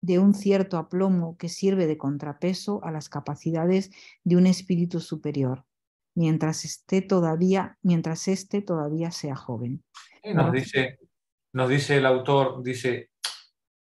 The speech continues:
Speaker 2: "La, la superioridad intelectual", dice, "incluso la mayor, solamente hace valer su preponderancia a partir de una edad madura, ¿vale? En el que la madurez y la experiencia,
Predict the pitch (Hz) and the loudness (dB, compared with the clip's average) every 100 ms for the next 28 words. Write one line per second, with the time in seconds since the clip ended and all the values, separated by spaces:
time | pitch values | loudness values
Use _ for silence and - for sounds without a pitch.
0 | _ _ _ _ 131 135 131 131 123 - | _ _ _ _ -2 2 4 4 0 -2
1 | 127 127 143 135 135 131 127 156 208 214 | -4 -2 -2 2 2 2 2 2 0 -2
2 | 175 147 - - 135 147 - _ _ _ | -2 -4 -6 -4 -2 -2 -4 _ _ _
3 | _ 113 - 117 110 110 170 - 135 120 | _ -14 -8 -4 -4 -2 -2 0 2 2
4 | 117 117 135 - - _ _ _ _ - | 4 4 4 2 -2 _ _ _ _ -14
5 | - 175 170 151 165 - 143 143 - 131 | -2 0 2 0 -2 -4 -4 -4 -2 0
6 | 113 120 139 147 - _ - - 120 131 | 2 2 0 -2 -10 _ -14 -8 -4 -4
7 | 127 135 127 131 135 127 139 143 - 131 | -2 -2 0 0 0 -2 -4 -4 -2 -6
8 | - 120 117 135 151 - _ 120 123 127 | -2 -4 -2 -4 -4 -8 _ -6 -4 -2
9 | 107 101 104 92 82 - - _ _ - | -2 -2 -4 -8 -12 -16 -20 _ _ -14
10 | 85 95 117 - - - - 127 123 120 | -8 -6 -6 -8 -18 -20 -6 -2 0 0
11 | 117 123 117 117 113 113 113 151 170 165 | 0 2 4 4 2 2 2 2 2 -2
12 | - - 117 110 110 - 117 135 160 135 | -10 -4 0 0 -4 -6 -2 -2 -2 -4
13 | 117 117 127 | -4 -6 -8